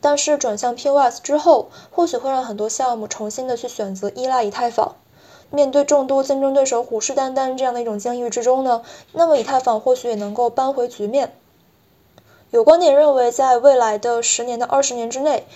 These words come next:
全球超过百分之五十的金融交易将会以某种方式连接到以太坊网络，即使是所谓的以太坊杀手爆炸式增长，也不会以，去威胁到以太坊的市场地位。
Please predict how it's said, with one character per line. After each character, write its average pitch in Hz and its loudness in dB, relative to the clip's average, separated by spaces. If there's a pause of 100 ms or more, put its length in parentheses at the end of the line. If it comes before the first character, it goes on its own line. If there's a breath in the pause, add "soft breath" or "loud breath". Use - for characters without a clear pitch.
(160 loud breath)
全 269 -6
球 294 4
超 311 0
过 311 4
百 247 2
分 247 -6
之 311 -2
五 262 -2
十 202 -8
的 233 -2
金 277 -2
融 247 -2
交 247 0
易 233 -2
将 233 -6
会 233 -6
以 208 -6
某 208 -6
种 233 -6
方 269 -2
式 269 -4
连 208 -2
接 254 -8
到 262 -2
以 214 -8
太 220 -6
坊 208 -4
网 214 -4
络， 233 0 (420 loud breath)
即 349 2
使 277 0
是 269 -2
所 240 -6
谓 220 -4
的 226 -2
以 202 -4
太 240 -2
坊 208 -4
杀 269 -2
手 226 -2
爆 302 8
炸 269 2
式 247 -4
增 233 -8
长， 226 -6
也 214 -4
不 202 -10
会 269 2
以， 202 -8
去 - -6
威 247 4
胁 247 -4
到 214 0
以 202 -6
太 214 -8
坊 214 -8
的 208 -10
市 208 -6
场 208 -8
地 254 -2
位。 214 0